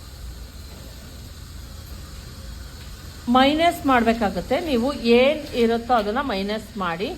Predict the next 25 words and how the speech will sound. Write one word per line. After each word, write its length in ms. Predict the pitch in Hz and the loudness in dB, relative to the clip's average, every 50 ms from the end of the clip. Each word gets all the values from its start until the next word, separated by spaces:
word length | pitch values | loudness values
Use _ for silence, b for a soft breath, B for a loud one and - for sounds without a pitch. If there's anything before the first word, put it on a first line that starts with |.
| - B B B B B B | -12 B B B B B B
ಇಲ್ಲಿ 300 | 254 294 285 294 302 359 | -6 -6 -4 -4 -4 -2
ನಾನು 520 | 311 269 240 220 214 233 247 254 240 233 233 | 0 0 2 2 2 2 0 0 0 -2 -2
ನೆನ್ನೆ 240 | 214 214 214 226 233 | -2 -2 0 0 -2
ಏನ್, 600 | 226 208 214 226 247 277 294 294 262 - - - | 0 0 2 2 2 2 0 -4 -8 -10 -8 -6
ಆ, 480 | 214 214 202 196 196 190 190 185 180 | -2 0 2 4 4 4 4 2 0
ನೋಟ್ಸ್ 460 | 180 180 190 202 220 220 220 - - | -2 -2 0 0 0 -2 -4 -6 -6
ಮಾಡ್ಕೊಂಡ್ವಿ, 680 | 208 196 180 175 - - 180 165 160 156 180 214 262 226 | -4 -4 -4 -4 -6 -8 -8 -8 -6 -6 -6 -6 -4 -4
ಯಾವ 200 | 214 190 175 185 180 - | -4 -2 -2 -2 -4 -4
ಸೈಡಿಂದ, 320 | 196 185 180 175 170 180 | -6 -6 -6 -8 -6 -6
ಈ 260 | 240 247 240 233 233 233 | -6 -6 -4 -4 -4 -4
ಸೈಡಿಂದ 420 | 233 240 240 233 233 226 214 202 | -2 -2 -2 0 -2 -2 -2 -2
ಮಾಡಿದ್ದೀನಿ, 520 | 190 185 175 170 160 165 170 202 240 294 | -4 -4 -4 -4 -6 -6 -6 -6 -6 -6
ಇಲ್ಲೇ 380 | 294 269 247 233 240 254 277 269 | -6 -4 -4 -2 2 2 2 2
ಮಾಡ್ತೀನಿ 600 | 247 214 190 175 170 - - 170 165 160 160 165 | 2 0 -2 -2 -4 -6 -8 -8 -8 -8 -8 -8
ನಾನು. 360 | 165 165 170 226 285 294 - | -8 -8 -6 -6 -6 -6 -4
ಇದ್ರೊಳಗೆ 360 | 277 277 247 294 320 359 339 | -4 0 4 4 4 4 2
ನೀವು 140 | 339 339 302 | -2 -2 0
ಯಾವ್ದು 320 | 247 190 185 196 233 233 233 | 0 2 2 0 0 0 -2
ಬೇಕಾದ್ರೂ, 300 | 294 285 311 277 254 - | -2 -2 -2 -4 -2 -2
ತುಂಬಾ 420 | 254 226 233 254 277 285 330 330 | -2 0 0 0 0 2 0 0
ಚಿಕ್ಕದು 420 | - - 277 - - - 269 233 | -2 -4 -10 -8 -6 -6 -4 -2
ಬೇಕಾದ್ರೂ 360 | 233 240 233 233 233 214 214 208 | -2 -2 -2 -2 -4 -4 -2 -4
ಇದೆ 180 | 185 180 185 | -4 -4 -6
ನೋಡಿ 220 | 185 180 175 208 269 | -6 -4 -4 -4 -4
ಇಲ್ಲಿ, 400 | 262 226 202 196 190 208 285 | -4 -4 -6 -4 -4 -4 -4